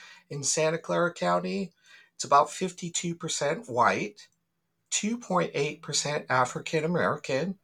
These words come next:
thirty-nine percent Asian American, twenty-five percent Hispanic or Latino, and one point two percent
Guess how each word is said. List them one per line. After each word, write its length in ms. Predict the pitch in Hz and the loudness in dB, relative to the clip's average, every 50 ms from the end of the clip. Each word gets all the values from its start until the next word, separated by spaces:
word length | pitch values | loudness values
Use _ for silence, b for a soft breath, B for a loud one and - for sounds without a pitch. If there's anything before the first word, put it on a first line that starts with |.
| _ _ _ _ _ _ _ _ _ | _ _ _ _ _ _ _ _ _
thirty-nine 920 | - - - 151 175 185 170 160 165 156 139 135 143 185 208 247 254 240 | -12 -4 0 2 2 2 2 0 -2 0 4 6 8 8 8 6 4 0
percent 540 | 240 - 135 123 - - 127 123 117 117 - - | -2 -6 -6 -4 -2 0 2 2 0 0 -2 -2
Asian 460 | 123 127 135 151 202 202 - 147 131 | -2 0 0 0 0 -2 -2 -2 -4
American, 800 | 113 107 123 127 104 98 98 98 - - 120 117 117 117 160 170 - _ _ _ _ _ _ _ _ _ _ _ - | -6 -6 -6 -6 -6 -6 -6 -8 -8 -8 -6 -6 -6 -6 -8 -10 -14 _ _ _ _ _ _ _ _ _ _ _ -8
twenty-five 680 | - - 156 156 160 156 151 - - 151 139 143 - | 0 4 6 6 6 4 0 2 4 6 6 4 4
percent 400 | - 147 127 - 151 147 - - | -2 -4 -2 0 0 -2 -2 -4
Hispanic 680 | 131 139 135 - - 135 127 127 131 143 185 170 - - | -2 0 0 0 2 2 2 2 2 2 0 -2 -4 -4
or 160 | 131 120 123 | -2 -2 -2
Latino, 680 | 123 120 120 120 - - 143 139 135 156 190 196 190 196 _ B B B B B B B B B | -2 -6 -8 -10 -10 -10 -8 -4 -2 -2 -2 -2 -4 -8 _ B B B B B B B B B
and 240 | 123 131 135 135 135 | -2 -2 0 2 2
one 200 | 151 147 135 151 | 4 4 4 2
point 300 | - - 151 147 135 - | 0 -2 -2 -2 -2 -4
two 240 | - - 156 151 151 | -4 -4 -4 -6 -8
percent 480 | - - 139 - - 139 139 135 - | -6 -4 -2 0 0 2 0 0 0